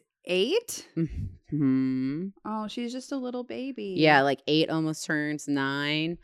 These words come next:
Speaker 2: So, a-, and they agree. So Maria's mom's gonna work the field, and Maria would be the house, uh, caretaker. And she hated this at the time. She felt like the whole world was suffocating. Her dad died.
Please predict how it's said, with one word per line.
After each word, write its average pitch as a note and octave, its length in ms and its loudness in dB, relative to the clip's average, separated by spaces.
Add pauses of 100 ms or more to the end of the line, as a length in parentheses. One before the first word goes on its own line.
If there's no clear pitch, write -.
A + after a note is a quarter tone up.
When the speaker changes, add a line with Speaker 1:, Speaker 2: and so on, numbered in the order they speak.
(400)
Speaker 2:
So, E3+ 600 8
a-, F3 180 2
and G#3+ 120 8
they A3 180 8
agree. G#3 480 6
So F3 220 4
Maria's F3+ 420 2
mom's F#3 300 4
gonna F#3 220 4
work E3+ 280 6
the A3+ 120 0
field, D#3 440 6
and D#3+ 160 2
Maria F3 420 6
would F3 220 4
be D#3+ 140 4
the D3 100 2
house, - 560 -2 (100)
uh, B2+ 280 2
caretaker. - 880 -2 (600)
And D#3+ 120 4
she G#3+ 200 8
hated D#3+ 520 4
this E3+ 600 -2
at D#3+ 240 4
the - 80 -2
time. E3 520 0
She E3+ 160 -4
felt E3 200 0
like D#3+ 140 -2
the E3 100 -4
whole E3 380 0
world E3 520 2
was D#3+ 160 -4
suffocating. F3 920 0 (500)
Her F3+ 200 8
dad D3+ 340 8
died. E3+ 600 4